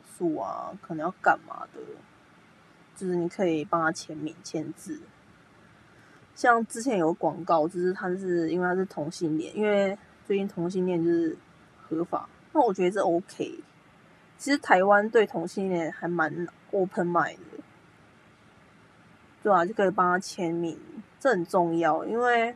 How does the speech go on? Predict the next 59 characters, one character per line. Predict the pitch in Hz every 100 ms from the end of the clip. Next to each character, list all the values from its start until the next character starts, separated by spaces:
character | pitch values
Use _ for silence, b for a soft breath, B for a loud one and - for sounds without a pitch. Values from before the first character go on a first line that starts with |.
| - - - - _ - _ _ _ _ _ _ _ - _ _ _ -
他 | 269
是 | 277 285 240
跟 | 233 240
你 | 175
长-， | - 185 196 - -
长 | - 196
期 | 202 196
居 | - 233 208
久， | - - - 302
好， | 190 170
你 | 160 180 170
跟 | 190
他 | 196 202
同 | 190 185
性 | 185 180
恋， | 180
你 | 165
跟 | 180
他 | 180 185 180 -
长 | - 170
期 | 175 170
居 | 190 175
住 | 175
在 | 175
一 | 156
起， | - 151
但 | 202 202
是 | 196
因 |
为 | 196
法 | 196 165 160
律 | 185 196 -
不 | 208
承 | - 202
认 | 175 190
的 | 185
关 | 165 160 175
系， | - 160 180 - B B B B -
他 | - 233
生 | - 220 233
病 | 269 196 202 - B B B B _ -
的 | 196
时 | 185 - - 175 202
候， | 220 214
最 | - 233
需 | 214 226
要 | 208 202
你 | 190 151
签 | - 185 175
字 | 190 180 170
的 |
时 | 175
候， | 180 180
你 | 165
竟 | - 202
然 | 170
没 | 175
办 |
法， | 185